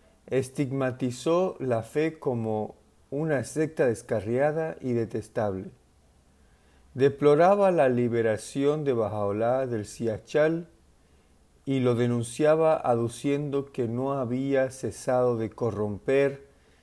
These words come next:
y extraviar en secreto a personas necias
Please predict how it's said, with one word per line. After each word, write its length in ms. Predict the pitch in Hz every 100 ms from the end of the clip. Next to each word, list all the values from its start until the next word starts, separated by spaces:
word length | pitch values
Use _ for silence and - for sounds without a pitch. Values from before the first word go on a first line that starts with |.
| _ _
y 140 | 120 120
extraviar 720 | 117 - 120 113 113 123 123
en 120 | 123
secreto 840 | 120 - 107 127 135 135 139 123 123 - _ _ _ _ _
a 300 | - 117 117
personas 600 | 123 110 - 135 127 107
necias 840 | 120 127 151 - 165 156 151 -